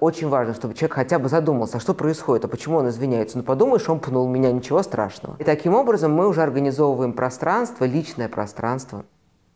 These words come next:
нашего подопечного. Также важно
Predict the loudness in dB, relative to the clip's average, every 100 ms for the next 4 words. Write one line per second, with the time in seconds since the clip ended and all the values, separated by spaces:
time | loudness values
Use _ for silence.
0 | _ -4 -2 -2 -4 -4 -4 -6 -8 -10
1 | -12 -20 -20 -20 _ _ _ _ _ _
2 | _ _ _ -20 -18 -16 -6 0 2 4
3 | 2 0 -6 -2 4 4 4 2 0 -2